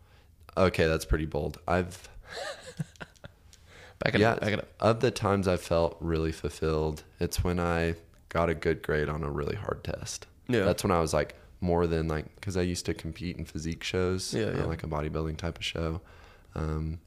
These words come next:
Speaker 1: competed in some CrossFit events, like, physical,
Speaker 2: Yeah.
Speaker 1: uh, high physical demand type of things. And I felt like, yeah, I felt accomplished after that. But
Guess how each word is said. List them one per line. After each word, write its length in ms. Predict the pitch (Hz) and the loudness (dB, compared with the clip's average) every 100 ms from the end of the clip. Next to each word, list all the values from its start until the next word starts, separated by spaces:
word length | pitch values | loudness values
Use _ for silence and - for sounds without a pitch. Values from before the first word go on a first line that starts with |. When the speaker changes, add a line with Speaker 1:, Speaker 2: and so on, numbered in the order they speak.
| - | -8
Speaker 1:
competed 420 | - 82 85 82 | -6 -4 -2 -2
in 140 | 85 82 | -2 -4
some 140 | - 82 | -6 -6
CrossFit 500 | - 76 - 80 80 | -4 -4 -4 -2 -2
events, 400 | 78 80 82 78 | -2 -2 -4 -6
like, 120 | 76 - | -8 0
physical, 720 | 92 82 82 - 82 78 80 - | 0 2 -2 0 2 2 -2 -4
Speaker 2:
Yeah. 200 | - 107 - - - - - | 0 0 -2 -10 -20 -20 -10
Speaker 1:
uh, 240 | 90 80 85 - - | -6 -4 -6 -10 -10
high 220 | - 90 | 0 0
physical 420 | - 87 85 - | 2 -4 -4 -6
demand 500 | 82 80 76 78 82 | -4 -4 -4 -4 -4
type 220 | - 85 - | -4 -6 -6
of 100 | - | -6
things. 480 | 90 87 90 - - - - - - | -4 -4 -4 -8 -16 -20 -20 -16 -2
And 80 | 120 | 0
I 60 | |
felt 220 | 147 - - | 0 -2 0
like, 240 | 98 - - | -2 -4 -6
yeah, 280 | - 98 113 | -2 0 -2
I 40 | |
felt 240 | - - - | -4 -4 -4
accomplished 520 | - 82 78 85 - | -4 -4 -4 -6 -4
after 200 | 80 - | -6 -4
that. 260 | 76 78 101 - - - - - - | -4 -4 -4 -10 -20 -20 -20 -20 -6
But 300 | 87 82 - | -2 0 -2